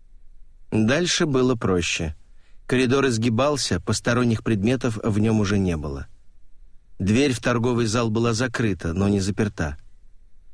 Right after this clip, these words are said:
Открывали ее в глухой темноте. Сердце колотилось.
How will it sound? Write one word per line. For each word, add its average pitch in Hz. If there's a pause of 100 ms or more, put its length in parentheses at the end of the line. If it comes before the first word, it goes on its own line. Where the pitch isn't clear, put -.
(180)
Открывали 131
ее 127
в 117
глухой 113
темноте. 107 (520)
Сердце -
колотилось. 95